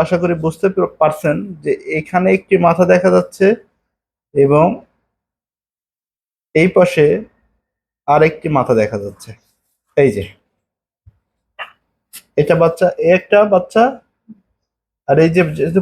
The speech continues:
পার্টিশন এখানে রয়েছে, এই যে মাঝখানে একটা দাগ, এই পাশে মাথা দেখা যাচ্ছে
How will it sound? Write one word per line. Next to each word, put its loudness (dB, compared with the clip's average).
পার্টিশন 0
এখানে -6
রয়েছে, -4
এই -4
যে -4
মাঝখানে -2
একটা -4
দাগ, 2
এই 2
পাশে 0
মাথা 2
দেখা 2
যাচ্ছে -2